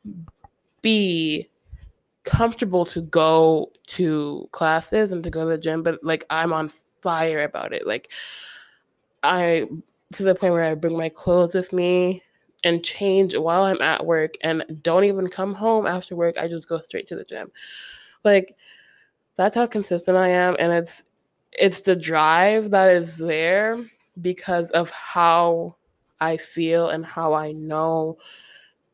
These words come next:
it's going to help future me. So it helps future me be able to look in the mirror and be like, "I can do hard things," and not even look at my exterior or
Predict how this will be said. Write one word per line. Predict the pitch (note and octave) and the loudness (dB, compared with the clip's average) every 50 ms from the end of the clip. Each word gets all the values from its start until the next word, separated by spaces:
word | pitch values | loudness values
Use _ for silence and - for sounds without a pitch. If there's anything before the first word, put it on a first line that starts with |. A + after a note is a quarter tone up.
| _ | _
it's | F3+ E3+ E3 E3+ - | -2 -2 -2 -4 -10
going | - - E3 D#3+ D#3+ D#3 D#3 | -6 -4 -2 -2 -2 -2 -6
to | - D#3 D#3 | -8 -10 -12
help | D3+ - - F3 E3 D#3+ - _ - | -12 -10 -4 -2 -2 -2 -2 _ -16
future | - - D#3+ D#3+ - - D#3 D3 | -14 -14 -12 -10 -8 -8 -8 -6
me. | D3+ D3 C#3 C#3 - - _ _ _ _ _ - _ _ _ _ _ _ _ _ _ _ _ _ _ _ _ _ _ | -6 -8 -8 -10 -14 -18 _ _ _ _ _ -20 _ _ _ _ _ _ _ _ _ _ _ _ _ _ _ _ _
So | - - F#3 E3+ E3 E3 D#3+ D#3+ - - | -4 -2 0 0 2 0 0 -2 -2 2
it | F3 F3 E3+ | 2 2 4
helps | F#3 F#3+ F#3 F#3 - - - | 4 2 2 2 0 -8 -8
future | - F#3 F#3 - G#3 G3+ | -8 -8 -6 -2 -2 -2
me | G#3 B3 C4+ B3+ A3+ G3+ G3 G3 G3 - - - - - - - | 0 0 2 2 4 4 4 2 0 -6 -16 -18 -18 -20 -10 0
be | F#3 F#3+ | 2 2
able | F#3 F3+ F#3 F#3 | 4 4 0 -2
to | - F3+ | -2 -2
look | F3 F3 F3 | -2 -2 0
in | F#3 F3+ | 0 -2
the | F3 | 0
mirror | F3 E3+ E3 E3 E3+ F3 | 0 0 0 0 0 0
and | F3 - E3+ E3 | 0 -2 -2 -4
be | E3 E3 | -4 -2
like, | E3 D#3+ D#3+ D#3 _ _ - - - - - - - _ _ _ _ - | -2 -2 -4 -6 _ _ -20 -20 -20 -20 -20 -20 -20 _ _ _ _ -2
"I | G3+ G#3 | -2 -2
can | G#3 - G#3+ | 0 -2 -2
do | G3 G#3 F#3+ | 0 -2 0
hard | G3 F#3 E3+ E3+ - | 0 -2 -4 -4 -6
things," | F3 E3 - - - - - - _ _ _ _ _ _ _ _ _ _ _ | -8 -8 -8 -10 -14 -16 -18 -20 _ _ _ _ _ _ _ _ _ _ _
and | F#3 G3 | 0 2
not | F#3+ G3 G#3 A3+ | 4 4 6 6
even | A#3 A3+ G#3+ G3+ F#3+ G3 | 4 4 4 2 2 2
look | B3+ D4+ - | 2 2 2
at | C#4 A3 G#3+ | 2 2 4
my | F#3+ F#3 - | 2 2 2
exterior | - F#3 F#3 - - - - F#3 F#3 F3+ F3+ F3 E3 D#3+ D#3 | 0 -2 -4 -6 -8 -2 2 2 2 2 2 0 0 0 0
or | D#3 E3 E3 D#3+ | 2 0 0 0